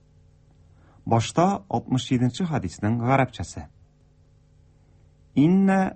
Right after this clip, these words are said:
әбәррәл бирри сылатул вәләди әһлә вүдди әбиһи». Тәрҗемәсе. Изгелекләрнең изгесе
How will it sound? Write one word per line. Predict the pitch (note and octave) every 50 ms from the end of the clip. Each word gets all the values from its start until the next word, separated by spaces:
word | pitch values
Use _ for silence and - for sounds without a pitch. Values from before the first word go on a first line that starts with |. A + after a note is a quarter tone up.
| - -
әбәррәл | - A#2 A2+ F#2+ C#3+ E3+ F3 D#3 C#3+ B2 A#2 A2 G2 F2
бирри | - A#2+ C#3 D#3 C#3+ A2+ F#2+ F2+ E2+ F#2 G#2 - - _ _ - _ _ _ _ _ _
сылатул | - - - D3+ D#3+ F3 F3 D#3 D3+ - B2+ A#2 G#2 F#2 E2+
вәләди | G2 B2 D#3 D3+ B2+ G2+ - F#2+ E2+ E2+ G2 G#2 - _ _ _ _ _ -
әһлә | - C3 C#3 C3 A#2+ C3+ C3 B2+ A#2 F#2+ F2
вүдди | A#2 E3 E3+ - - - A2 A2 A2 - - - -
әбиһи». | - B2 A#2+ A#2 C3 A2 E2 D2 D2+ D#2 D2+ C#2+ - _ _ _ _ _ _ _ _ _ _ _ _ _ _ _ - _ _ _ - - - _ _ _ _ _ -
Тәрҗемәсе. | - B2+ B2+ A2+ B2 C3+ B2+ B2+ A#2+ - - - C#2 - _ _ _ _ _ _ _ _ - _ _ _ _ _ - - _ _ _ _ _ _ _ _ _ _ _ _ _ -
Изгелекләрнең | B2 A#2+ A2+ G#2 G#2+ B2+ B2 C3+ C3 - - C3+ C3+ B2+ B2 E3+ G3+ A3 -
изгесе | - - A2 F#2 F2+ E2+ F#2 F2 - - F2+ F2+ F#2+ A#2+